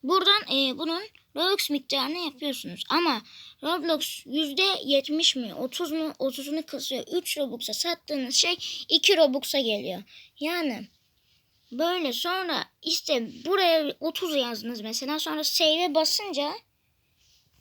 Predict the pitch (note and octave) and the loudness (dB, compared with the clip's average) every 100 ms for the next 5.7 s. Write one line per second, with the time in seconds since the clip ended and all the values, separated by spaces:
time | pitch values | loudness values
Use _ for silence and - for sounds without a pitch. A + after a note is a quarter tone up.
0 | _ A#3+ C4 B3+ B3+ A#3 B3+ B3 A#3+ B3 | _ -12 -6 -2 -4 -4 -10 -12 -16 -18
1 | - A3+ G#3 G#3 B3 C#4 _ - _ - | -20 -20 -20 -20 -20 -20 _ -20 _ -18
2 | - - - _ _ _ - B3+ A#3+ C4 | -18 -18 -20 _ _ _ -12 -10 -4 -2
3 | D#4+ - F4+ F#4+ - _ _ _ _ - | 0 0 -2 -8 -10 _ _ _ _ -20
4 | - - - - - C#4 D#4+ - - - | -8 -6 -6 -8 -8 -4 -2 -2 -4 0
5 | C#4+ - - - A#3 C#4+ | 0 -2 -12 -6 0 2